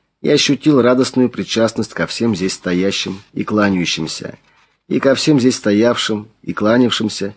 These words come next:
и преподавшим к нашему Творцу во все века жизни этого храма православным. И я тоже, Твой, Господи.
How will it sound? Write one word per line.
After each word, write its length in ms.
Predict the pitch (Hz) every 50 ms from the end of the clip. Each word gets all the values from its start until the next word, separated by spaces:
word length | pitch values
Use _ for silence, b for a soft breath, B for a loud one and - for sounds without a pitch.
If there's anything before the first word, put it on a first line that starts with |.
| _ _
и 100 | - 117
преподавшим 800 | 101 107 98 - 90 87 85 95 113 120 117 - - 117 110 107 - b b b b b b b b b b b b b
к 80 | b -
нашему 380 | 107 110 104 - - 101 92
Творцу 720 | 85 - 80 78 80 82 - - - 123 123 123 120 117 - _ _ _ _ _ _
во 120 | - - 90
все 240 | - - 135 143
века 320 | 139 127 120 - 120 120 113
жизни 360 | 98 110 120 107 104 107 98
этого 240 | 92 - 90 90 87
храма 380 | - - 87 95 98 101 98
православным. 840 | 87 - 87 87 87 87 - - 85 85 80 76 76 76 - - - _ _ _ _ _ _ _ _ _ _ _ _ _ _ _ _
И 80 | 120
я 180 | 123 127 135 123
тоже, 480 | 120 - 107 107 104 90 85 71 64 - - _ _ _
Твой, 280 | - 98 110 110 104
Господи. 640 | 90 85 90 85 - - - 71 65 57 60 62 -